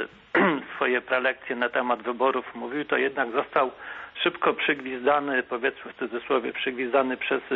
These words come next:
przedstawicieli gospodarki niemieckiej, że nie będzie tam żadnych dużych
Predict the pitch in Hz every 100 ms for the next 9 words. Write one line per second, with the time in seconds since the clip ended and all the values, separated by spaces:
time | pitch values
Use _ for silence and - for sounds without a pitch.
0 | 120 - 123 - 123 123 143 123 117 123
1 | - 123 127 127 135 123 120 120 - 131
2 | 160 - - - - - - 127 139 151
3 | 147 156 151 147 147 139 143 143 139 139
4 | 131 135 139 123